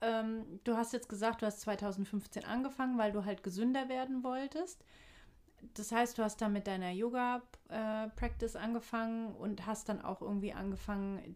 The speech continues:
dich, dich anders zu ernähren. Was hat es sonst noch alles mit dir gemacht? Also du hast ja vorhin schon mal angedeutet, ähm,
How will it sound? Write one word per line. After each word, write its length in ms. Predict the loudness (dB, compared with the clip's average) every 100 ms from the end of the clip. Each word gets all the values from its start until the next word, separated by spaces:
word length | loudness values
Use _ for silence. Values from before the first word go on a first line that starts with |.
| -6
dich, 360 | -6 -6 -14 -12
dich 220 | -10 -4
anders 380 | -2 -2 -2 -6
zu 100 | -6
ernähren. 540 | 0 2 2 2 2 -2 -6 -20 -20 -20 -8
Was 260 | 2 2 2
hat 140 | 0 0
es 120 | 4
sonst 360 | 6 6 2
noch 180 | -2 -4
alles 320 | -4 -4 -6
mit 180 | -6 -4
dir 120 | -4
gemacht? 540 | -4 -4 -6 -10 -14 -8
Also 160 | -4 0
du 60 |
hast 140 | 0 0
ja 60 |
vorhin 220 | -2 0 0
schon 160 | 0
mal 120 | -2
angedeutet, 800 | 0 0 0 0 0 0 -2 -4 -4
ähm, 400 | 0 0 0